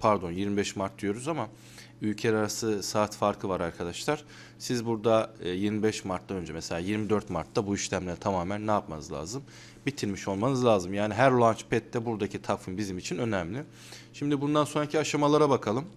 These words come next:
Bundan sonraki aşamalarda ne var? Ee, yirmi beş Mart'ta, yirmi beş Mart'a kadar ne yaptık? Stake'imizi yaptık. Yirmi altı Mart'ta,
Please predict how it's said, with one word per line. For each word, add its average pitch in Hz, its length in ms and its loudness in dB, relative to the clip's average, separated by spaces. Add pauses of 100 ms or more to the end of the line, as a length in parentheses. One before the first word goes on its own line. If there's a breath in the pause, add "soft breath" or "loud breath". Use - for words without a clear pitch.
(1000)
Bundan 143 260 -2
sonraki 123 380 -2
aşamalarda 123 640 0
ne 135 240 2
var? 95 160 0 (560 loud breath)
Ee, 104 80 -4 (1160)
yirmi 131 260 0
beş 147 240 4
Mart'ta, 123 600 2 (340)
yirmi 117 240 2
beş 127 220 2
Mart'a 95 320 0
kadar 117 420 0
ne 120 40 2
yaptık? 120 360 2 (440 loud breath)
Stake'imizi 110 640 0
yaptık. 117 460 2
Yirmi 139 280 2
altı 143 280 4
Mart'ta, 151 640 4